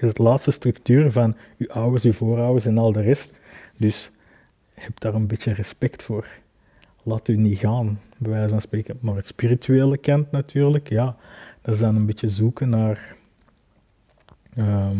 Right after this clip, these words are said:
ja, voor mij is het dan eenheid met alles. En je kunt die twee wel bij elkaar brengen, maar het is gewoon een weg dat je echt wel voor moet zijn.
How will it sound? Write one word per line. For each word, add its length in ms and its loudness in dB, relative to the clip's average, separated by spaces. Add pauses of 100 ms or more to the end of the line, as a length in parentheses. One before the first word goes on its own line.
(440)
ja, 140 -6
voor 180 -2
mij 180 2
is 80 -2
het 80 -20
dan 120 -8 (100)
eenheid 540 0
met 180 -4
alles. 500 -8 (1400)
En 640 -4 (220)
je 160 -20
kunt 200 2
die 100 2
twee 240 -2
wel 240 -4 (220)
bij 120 -2
elkaar 320 -4
brengen, 340 4
maar 260 0 (160)
het 80 -14
is 160 -6
gewoon 340 -2
een 180 2
weg 180 2
dat 200 -6
je 120 -4
echt 260 -6
wel 300 -4 (1500)
voor 320 0
moet 220 0
zijn. 300 -2